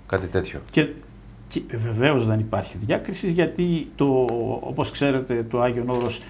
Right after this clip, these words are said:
Speaker 2: υπάγεται στο Οικουμενικό Πατριαρχείο. Το Οικουμενικό Πατριαρχείο έχει μια οικουμενική αντίληψη, δηλαδή διαχρονικά η αντίθεση του Οικουμενικού Πατριαρχείου με το λεγόμενο φιλετισμό ή τον εθνικό φιλετισμό, ήταν, η,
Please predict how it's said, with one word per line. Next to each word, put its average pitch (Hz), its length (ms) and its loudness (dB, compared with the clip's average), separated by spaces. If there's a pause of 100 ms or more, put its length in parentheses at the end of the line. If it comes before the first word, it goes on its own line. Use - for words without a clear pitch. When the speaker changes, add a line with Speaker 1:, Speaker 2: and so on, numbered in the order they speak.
(200)
Speaker 2:
υπάγεται 117 420 2
στο 113 140 -2
Οικουμενικό 107 400 -4
Πατριαρχείο. 113 720 -2
Το 165 60 2
Οικουμενικό 135 360 2
Πατριαρχείο 131 420 0
έχει 117 140 0
μια 123 140 -2
οικουμενική 110 480 0
αντίληψη, 139 400 0
δηλαδή 147 440 2 (440)
διαχρονικά 120 800 2
η 131 80 4
αντίθεση 131 460 0
του - 120 -10
Οικουμενικού 117 300 -2
Πατριαρχείου 131 580 2
με 131 100 2
το 117 120 0
λεγόμενο 135 360 4
φιλετισμό 123 800 0 (400)
ή 139 120 4
τον 120 220 0
εθνικό 117 420 0
φιλετισμό, 123 840 -2
ήταν, 170 540 0
η, 143 120 2